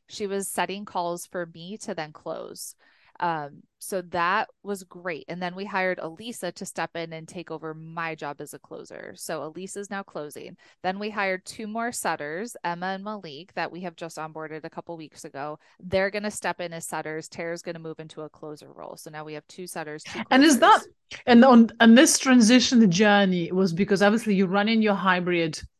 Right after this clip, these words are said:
Speaker 2: webinars. There's a lot of people on a weekly basis
Speaker 1: So
Speaker 2: wanting
Speaker 1: many
Speaker 2: to
Speaker 1: leads.
Speaker 2: talk.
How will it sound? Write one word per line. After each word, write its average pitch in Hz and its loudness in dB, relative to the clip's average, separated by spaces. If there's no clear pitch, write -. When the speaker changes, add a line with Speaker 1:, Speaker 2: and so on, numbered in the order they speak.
Speaker 2:
webinars. 175 4
There's 175 2
a 180 2
lot 185 6
of 202 0
people 190 4
on 185 2
a 190 2
weekly 247 4
basis 175 0
Speaker 1:
So 170 -6
Speaker 2:
wanting 208 6
Speaker 1:
many 196 -4
Speaker 2:
to 190 -6
Speaker 1:
leads. 165 -6
Speaker 2:
talk. 170 4